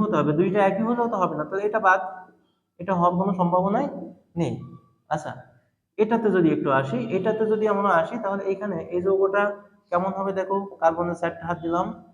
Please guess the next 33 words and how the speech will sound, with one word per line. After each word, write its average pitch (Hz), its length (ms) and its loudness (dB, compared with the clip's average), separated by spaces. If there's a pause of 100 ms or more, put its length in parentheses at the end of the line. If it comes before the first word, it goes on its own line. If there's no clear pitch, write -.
(340)
একটাতে 180 420 -4
আছে 180 140 -2 (100)
সিএইচ 175 360 2
থ্রি, 180 200 2 (360)
সিএইচ 180 300 0
থ্রি 180 120 -6 (100)
একটাতে 180 320 -4
দিয়ে 170 180 2
দিলাম, 175 220 2 (540)
একটাতে 175 420 -4
আছে 175 140 0 (160)
এইচ, 180 220 2 (320)
এইচ 175 140 0
একটাতে 180 360 -2
দিয়ে 170 180 -2
দিলাম, 185 280 0 (600)
একটাতে 170 420 -4
আছে 175 120 -8 (100)
এনএইচ 180 280 0 (100)
টু, 202 120 6 (1700)
আর 147 120 -2
একটা 165 180 -4
আছে 208 220 -4
সি 156 160 -4
ডাবল 131 280 4
এইচ। 113 140 -6 (140)
দেখো 170 180 0 (540)
এটা 202 180 4
কিন্তু 208 280 4
আমাদের 175 260 6
নিয়মের 170 300 4
ভিতর 160 240 2
পড়ে 135 140 2